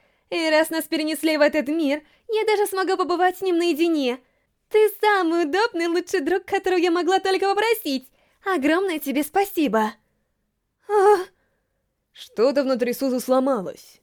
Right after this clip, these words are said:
Её лучшая подруга, человек, которому она доверяла больше всего на свете, только что использовала её.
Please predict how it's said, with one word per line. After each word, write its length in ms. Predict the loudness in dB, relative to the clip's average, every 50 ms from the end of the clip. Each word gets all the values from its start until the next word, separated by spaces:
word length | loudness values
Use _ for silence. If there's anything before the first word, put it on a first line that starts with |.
| _ _
Её 260 | -6 0 2 4 4
лучшая 300 | 2 2 0 0 0 0
подруга, 580 | 2 2 2 2 2 0 -2 -2 -4 -8 -10 -12 _ _ _ _ _ _
человек, 500 | -10 -4 0 2 2 2 2 0 0 0
которому 320 | -2 -2 0 -2 -2 -2
она 160 | -2 -2 0
доверяла 340 | 2 4 4 6 4 4 4
больше 300 | 4 4 2 2 0 -6
всего 240 | -8 -6 -6 -4 -2
на 140 | -2 -2 -4
свете, 640 | -4 -6 -6 -8 -8 -10 -10 -10 -10 -10 -10 -12 _ _ _ _ _ _ _ -2
только 320 | 0 0 2 2 0 -2
что 200 | 0 0 -2 -2
использовала 520 | -2 -4 -4 -2 0 0 0 0 0 0
её. 380 | 0 0 0 -2 -2 -4 -6